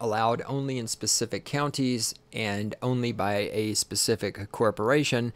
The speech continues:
And the way the corporation was going to pay people off was that there would be taxes on the horse betting, which would go, of course, to education for the children.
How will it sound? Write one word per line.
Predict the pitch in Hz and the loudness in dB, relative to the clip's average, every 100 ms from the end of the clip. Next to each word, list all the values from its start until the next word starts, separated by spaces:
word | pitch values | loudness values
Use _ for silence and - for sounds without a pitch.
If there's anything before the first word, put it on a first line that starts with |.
| - - - | -8 -20 -12
And | - 117 | -4 2
the | |
way | 120 135 | 4 4
the | 127 | 2
corporation | 135 127 127 110 - 107 | 4 4 4 0 0 -2
was | 107 | 0
going | 113 107 | 0 -2
to | 104 | -4
pay | - 104 104 | 2 2 2
people | 110 - 104 | -6 -4 2
off | 113 110 - | 4 2 0
was | 113 - | -2 4
that | 101 | 4
there | 98 110 | 6 2
would | 92 | 2
be | 98 | -2
taxes | - 123 120 - 123 107 104 | 2 2 2 0 0 0 -2
on | - 120 110 | 0 2 2
the | 110 | 2
horse | 160 175 - | 6 6 6
betting, | 139 139 139 127 - - - - - - - - - - - - | 4 4 4 0 -6 -20 -20 -20 -20 -20 -20 -20 -20 -20 -20 -6
which | 143 127 143 - 131 | -4 4 4 4 0
would | 123 | 0
go, | - 120 | 4 4
of | 117 - | 4 2
course, | - 120 117 | 2 2 2
to | - 107 - | 0 0 2
education | 113 - - 185 196 - 175 170 - - - | -2 -4 0 2 4 2 0 -2 -6 -20 -20
for | - 156 139 127 - - | 2 6 6 4 0 -2
the | 123 110 | 0 0
children. | - - 147 160 123 110 87 71 | 0 2 6 8 6 0 -2 -8